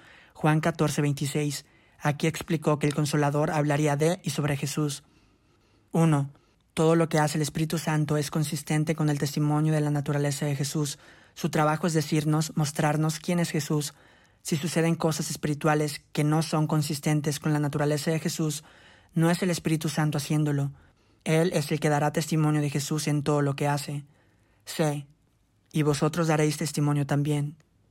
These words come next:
Los discípulos no fueron dejados en el mundo solamente para soportar el odio del mismo. Fortalecidos por el Consolador y con su testimonio sobre Jesús, ellos darían testimonio de quién es Jesús y lo que hizo para rescatar al mundo.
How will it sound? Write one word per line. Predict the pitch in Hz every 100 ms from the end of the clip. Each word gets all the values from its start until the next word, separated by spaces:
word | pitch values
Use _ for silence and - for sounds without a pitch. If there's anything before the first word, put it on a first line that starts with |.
| _ _ -
Los | 156 147
discípulos | 147 170 160 170
no | 165
fueron | 156 165 170
dejados | 165 165 156 143
en | 156
el | 151
mundo | 151 147
solamente | 151 151 151 147 147
para | 147 143
soportar | 147 147 147 147
el | 151 147
odio | 147 147
del | 143 139
mismo. | 147 147 143 139 - _ _ _
Fortalecidos | - 151 156 147 139 160 160
por | 156
el | 151
Consolador | 156 143 151 147 147
y | 165 156
con | - 147
su | 151
testimonio | 147 - 151 147 151
sobre | 147 147
Jesús, | 143 143 165 175 - - _ _ _
ellos | - 156 160
darían | 160 156
testimonio | 151 156 156 151 156
de | 147
quién | 143 160
es | 170 170
Jesús | 185 180 156 143 -
y | -
lo | 160 151 147
que | 147
hizo | 156 151 165
para | 156 147
rescatar | 147 - 143 147
al | 143
mundo. | 147 151 143 143